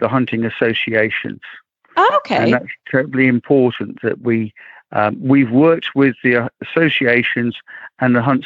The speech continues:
Speaker 1: secretaries and the hound show secretaries, um, from each of the countries,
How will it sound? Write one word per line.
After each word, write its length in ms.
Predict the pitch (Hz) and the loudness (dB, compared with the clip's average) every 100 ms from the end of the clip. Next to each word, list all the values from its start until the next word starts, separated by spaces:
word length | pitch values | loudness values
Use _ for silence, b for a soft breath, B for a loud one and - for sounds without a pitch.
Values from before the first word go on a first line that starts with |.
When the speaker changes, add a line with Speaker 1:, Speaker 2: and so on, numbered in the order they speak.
| - | -2
Speaker 1:
secretaries 680 | 127 - - - 120 117 - | -2 -4 -4 -2 0 0 -2
and 180 | 117 | -2
the 60 | 117 | -2
hound 260 | 139 135 123 | 0 0 0
show 220 | 113 110 | 0 0
secretaries, 720 | - 117 - - 117 113 107 - _ B B B - | 0 -2 -4 -4 0 0 -2 -10 _ B B B -6
um, 260 | 113 117 - - - | -2 -2 -4 -14 -2
from 240 | 127 131 | 2 4
each 200 | 131 - | 2 0
of 100 | 123 | -2
the 80 | 117 | -2
countries, 560 | - 117 120 - - | -2 -2 -2 -4 -4